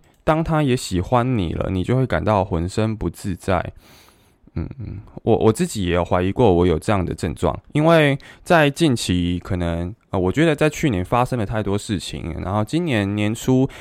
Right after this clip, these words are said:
也发生了一些事情，所以说那一些可能都在我潜意识里面造成了一些影响，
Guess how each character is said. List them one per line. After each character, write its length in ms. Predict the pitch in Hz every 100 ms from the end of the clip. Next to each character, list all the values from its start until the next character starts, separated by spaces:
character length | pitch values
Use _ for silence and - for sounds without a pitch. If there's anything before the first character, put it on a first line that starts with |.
| -
也 320 | - 92 87 92
发 220 | 127 123
生 160 | 127
了 80 | 110
一 80 | 92
些 180 | 107 101
事 220 | - 107
情， 340 | - 67 57 - - - -
所 180 | - 147
以 140 | 143
说 520 | 104 120 123 127 123 123 _ -
那 240 | 147 151
一 60 | 151
些 360 | - - 135
可 160 | 139 104
能 140 | 87
都 140 | 90 113
在 100 | 120
我 100 | 98
潜 240 | - 85 82
意 100 | 107
识 200 | - 104
里 160 | 78
面 440 | 87 101 92 80 - - - -
造 160 | 147
成 140 | 120 95
了 60 | 90
一 40 |
些 140 | 110
影 180 | 110 87
响， 240 | - -